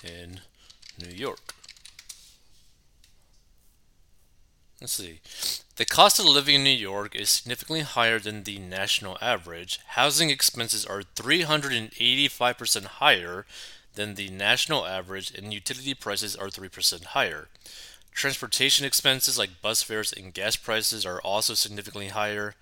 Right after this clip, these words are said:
and PayScale's cost of living calculator can be used to estimate how much it would cost to relocate based on individual needs. Well, that's interesting. Moving from,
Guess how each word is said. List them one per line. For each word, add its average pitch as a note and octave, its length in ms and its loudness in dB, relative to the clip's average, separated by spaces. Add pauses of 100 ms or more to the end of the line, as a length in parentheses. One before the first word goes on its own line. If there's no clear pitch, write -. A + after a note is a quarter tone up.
(480)
and F#2+ 200 -6
PayScale's B2+ 480 4
cost C3+ 400 4
of D3 80 -2
living A#2+ 280 -4
calculator G#2 500 -2
can F#2+ 180 -10
be F#2 60 -12
used G2 300 -4
to A#2+ 60 -2
estimate G#2 280 -2
how A2 180 -4
much C#3+ 200 -4
it C#3+ 80 -8
would C3 160 -12
cost - 720 2 (540)
to G2+ 160 -10
relocate A2 760 -2 (180)
based A2+ 320 0
on G#2 280 -6
individual G2 600 -6
needs. - 720 -6 (720)
Well, F2 120 -14
that's A2 160 -2
interesting. E2+ 480 -6 (3500)
Moving G2+ 500 -20
from, F2 1120 -16